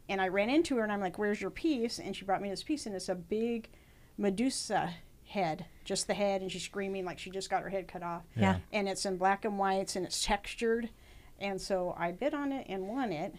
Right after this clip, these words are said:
Speaker 1: And then my mom saw that and said, "Where are you gonna put that? Didn't really match my house decor."
Speaker 2: <laughs>
Speaker 1: And I said, "Oh, we're gonna put it in the, the brewery in the back." <laughs> And so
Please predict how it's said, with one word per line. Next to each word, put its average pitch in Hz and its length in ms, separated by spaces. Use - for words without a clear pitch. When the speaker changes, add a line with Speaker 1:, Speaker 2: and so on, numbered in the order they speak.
Speaker 1:
And 190 80
then 185 100
my 180 140
mom 247 280
saw 180 220
that 180 160
and 170 100
said, 175 380
"Where 196 160
are 233 40
you 262 160
gonna 262 160
put - 240
that? 247 260
Didn't 190 180
really 190 220
match 180 480
my 175 180
house 170 340
decor." 170 560
Speaker 2:
<laughs> - 60
Speaker 1:
And 208 460
I 226 40
said, 233 260
"Oh, 302 160
we're 320 60
gonna 311 180
put 311 220
it 294 180
in 254 240
the, 240 200
the 247 120
brewery 254 440
in 220 80
the 214 80
back." 226 420
<laughs> 208 160
And 220 480
so 214 540